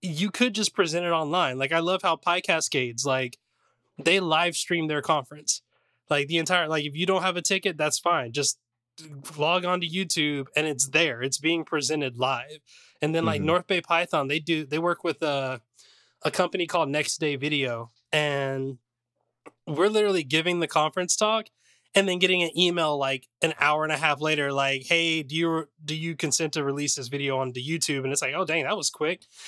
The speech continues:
Speaker 1: And, like,
Speaker 2: Mm-hmm.
Speaker 1: literally you got conference videos up the next day and you're like, "This is what, this is how it should be." Like, I'm glad that a lot of these places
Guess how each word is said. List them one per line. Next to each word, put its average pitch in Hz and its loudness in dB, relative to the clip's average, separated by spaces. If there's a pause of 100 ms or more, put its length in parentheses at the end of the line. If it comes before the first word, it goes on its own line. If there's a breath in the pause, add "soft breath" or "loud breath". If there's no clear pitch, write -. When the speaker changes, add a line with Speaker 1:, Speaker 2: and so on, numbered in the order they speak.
(140)
Speaker 1:
And, 165 2
like, 160 2
Speaker 2:
Mm-hmm. 156 -2
Speaker 1:
literally 170 2
you 151 -4
got 160 2
conference 160 -2
videos 151 0
up 147 0
the 143 -6
next 143 -2
day 143 -2
and 120 -6
you're 135 0
like, 127 -4 (720)
"This 180 0
is 202 -2
what, 180 2 (100)
this 190 0
is 226 -4
how 220 2
it 151 -6
should 147 -4
be." 120 -8 (280 loud breath)
Like, 170 2
I'm 180 2
glad 156 2
that 175 -2
a 170 0
lot 143 2
of 143 -4
these 139 -4
places 131 -2